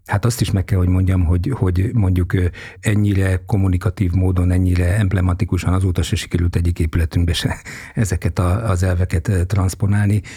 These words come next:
holott, holott törekszünk rá. Tehát, ö,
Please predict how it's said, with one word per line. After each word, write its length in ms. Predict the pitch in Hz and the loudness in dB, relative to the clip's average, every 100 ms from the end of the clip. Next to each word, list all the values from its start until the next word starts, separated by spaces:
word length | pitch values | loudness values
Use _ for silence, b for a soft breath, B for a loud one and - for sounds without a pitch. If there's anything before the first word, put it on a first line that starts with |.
| B | B
holott, 380 | - 101 98 - | -2 0 0 -2
holott 460 | 131 104 95 90 - | -2 0 0 0 0
törekszünk 540 | 92 85 - 85 82 | 0 0 -2 -2 0
rá. 340 | 85 73 78 - B B B | -2 -2 -4 -8 B B B
Tehát, 420 | - 87 92 95 | -4 -2 -2 -2
ö, 260 | 107 95 | 0 0